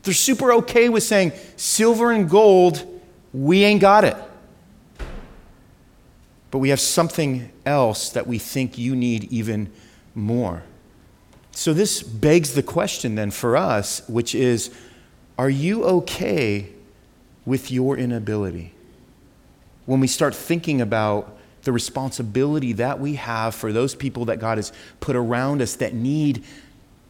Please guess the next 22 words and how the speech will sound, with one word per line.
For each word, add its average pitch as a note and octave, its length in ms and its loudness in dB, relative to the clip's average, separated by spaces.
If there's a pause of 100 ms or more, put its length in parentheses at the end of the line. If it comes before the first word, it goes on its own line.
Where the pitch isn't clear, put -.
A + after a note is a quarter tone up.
(380)
the A2 80 -8
power B2+ 480 -2
and A2 100 -4
the G#2+ 60 -6
mercy G#2 260 -8
of F#2 80 -6
God G2 180 -4
demonstrated G2 580 -8
to - 100 -20
them. - 160 -20 (1200)
Are B2 80 -2
you E3 220 2
okay F#3+ 360 2
with A#2+ 320 -2
your C3+ 360 0
inability B2+ 500 0
when G#2 160 -2
it G#2 80 -10
comes A#2 440 -6
to A2 100 -6
living G#2 280 -2
out G2+ 300 -6